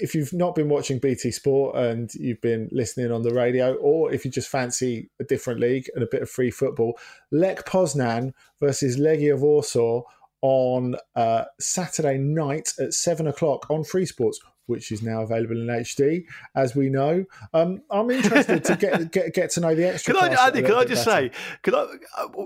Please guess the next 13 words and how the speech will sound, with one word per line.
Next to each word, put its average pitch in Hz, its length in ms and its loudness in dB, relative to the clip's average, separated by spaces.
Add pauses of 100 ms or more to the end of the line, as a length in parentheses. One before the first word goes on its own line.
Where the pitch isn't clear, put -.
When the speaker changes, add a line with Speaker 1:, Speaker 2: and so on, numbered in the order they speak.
(180)
Speaker 2:
you 226 220 0
are 233 100 4
not 226 320 0
under 208 220 2
the 202 140 0
pay 151 320 2
of 113 100 -2
Free 151 220 -4
Sports 117 380 -4
in 151 260 -4
any 165 240 0
capacity, 147 580 -4
Speaker 1:
N-, 185 200 -2